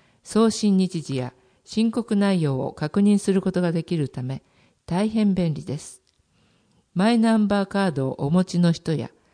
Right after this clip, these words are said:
アイディー、パスワード方式、届け出済みの人は、ご自宅でスマホやパソコンから申告書の送信が可能です。マイナポータル連携することで、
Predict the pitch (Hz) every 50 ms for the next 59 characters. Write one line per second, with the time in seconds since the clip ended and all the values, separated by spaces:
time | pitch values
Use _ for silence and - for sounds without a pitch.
0 | _ _ _ _ - 202 226 240 240 214 214 220 202 175 147 - - - 185 185
1 | 180 - - 233 240 240 233 208 220 214 - - 208 196 180 - - - - -
2 | 131 - - _ - - - 196 226 220 - 220 214 220 208 - 202 190 190 196
3 | 190 185 175 170 - - 175 160 - 117 - - _ _ _ _ _ _ _ _
4 | _ _ _ _ _ _ - 160 170 175 202 185 - 175 165 - 165 151 135 147
5 | 143 - _ _ _ _ _ _ - - - - 175 190 190 190 180 - 170 165
6 | 160 160 160 - - - 175 - - 214 214 - 202 196 190 185 185 - 175 170
7 | 147 165 - _ _ _ - - - 214 226 220 - 233 202 - - - 190 190
8 | 180 175 - 190 190 208 196 - - 180 175 170 160 165 170 170 - 151 143 139
9 | 139 143 139 - 151 - - - - _ _ _ _ _ _ _ _ _ _ _
10 | _ _ _ _ _ _ _ - - _ _ - - _ - 185 202 226 240 240
11 | 240 233 226 220 - 233 220 220 208 214 165 160 147 143 127 151 160 180 180 180
12 | - 175 175 170 - - 165 160 160 - 160 - - 147 135 127 139 -